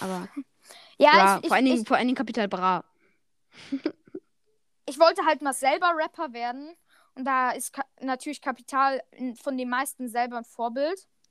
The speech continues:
Speaker 2: weil er, ich hab sogar mal einen Vortrag extra über ihn gemacht, aber hab ihn von niemandem gehalten.
Speaker 1: Oh.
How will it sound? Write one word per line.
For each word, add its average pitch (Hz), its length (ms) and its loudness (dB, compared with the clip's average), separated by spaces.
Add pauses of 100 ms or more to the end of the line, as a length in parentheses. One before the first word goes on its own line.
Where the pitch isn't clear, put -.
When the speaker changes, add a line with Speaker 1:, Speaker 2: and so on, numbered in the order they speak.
(420)
Speaker 2:
weil 240 180 2
er, 269 360 0
ich 285 160 -10
hab 277 160 -2
sogar 277 300 -4
mal 269 120 -2
einen 262 80 -4
Vortrag 285 720 -2 (300)
extra 302 400 -4
über 302 220 -4
ihn 302 200 -6
gemacht, 294 380 0
aber 294 240 2
hab 320 160 0
ihn 302 140 -8
von 294 200 -2
niemandem 285 440 -8
gehalten. 262 580 -6 (920)
Speaker 1:
Oh. 208 300 6